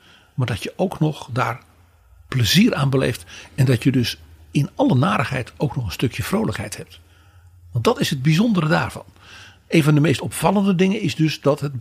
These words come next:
de Reinhard vol humor zit. En dus ook heel veel literaire humor, waaruit blijkt dat het publiek voor, waar het voor bedoeld was, dus alle mogelijke, eh,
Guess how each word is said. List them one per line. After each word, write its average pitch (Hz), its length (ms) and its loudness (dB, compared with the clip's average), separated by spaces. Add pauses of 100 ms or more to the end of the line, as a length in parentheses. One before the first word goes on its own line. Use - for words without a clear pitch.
(260)
de 131 160 2
Reinhard 117 420 0 (720)
vol 170 560 4
humor 175 300 4
zit. - 280 -12 (880)
En 160 140 0
dus 156 180 2
ook 190 300 -6
heel 170 280 0
veel 156 380 0
literaire 180 640 2
humor, 123 380 2 (280)
waaruit 131 280 -2
blijkt 143 240 0
dat 123 100 -4
het 120 180 -6
publiek 147 540 0
voor, 143 320 0
waar 131 140 0
het 123 100 -4
voor 123 140 -2
bedoeld 120 320 2
was, - 280 -4 (260)
dus - 200 -10
alle 196 200 0
mogelijke, 170 680 0 (420)
eh, 131 120 2